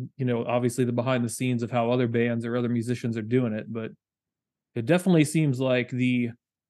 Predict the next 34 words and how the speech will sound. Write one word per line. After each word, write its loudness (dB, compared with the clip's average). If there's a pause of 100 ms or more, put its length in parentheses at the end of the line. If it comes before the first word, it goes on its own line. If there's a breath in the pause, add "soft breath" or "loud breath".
(220)
I -2
guess 0
the, 2
the 0
current 2
method 4
or 2
the -2
old 0
method 0
of, -6
like, -2 (360)
two 8
singles, 2
full 0
album. -2 (480)
Like, -6
I 4
don't 2
know. 2
It -6
seems 2
like 2
the 0
time 0
and 0
effort 0
that 0
it -10
takes 0
to -2
write -2
ten -2
songs -2